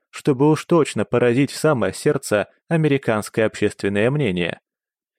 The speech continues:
Костюмы для аэробики тоже взяли, полярные. У меня красные трусы, с красными звездами и эмблемой В В С, само собой. Аня и пришила. Белая маечка,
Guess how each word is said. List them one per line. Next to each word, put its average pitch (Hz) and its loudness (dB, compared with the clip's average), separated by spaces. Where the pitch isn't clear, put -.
Костюмы 180 0
для 110 0
аэробики 110 0
тоже 120 0
взяли, 92 0
полярные. 101 0
У 123 0
меня 104 0
красные 104 -2
трусы, 104 0
с - -20
красными 120 -2
звездами 104 0
и 117 -2
эмблемой 127 0
В 131 2
В 143 2
С, - -12
само 98 -2
собой. 98 -2
Аня 165 2
и 127 0
пришила. 104 -2
Белая 104 0
маечка, 139 0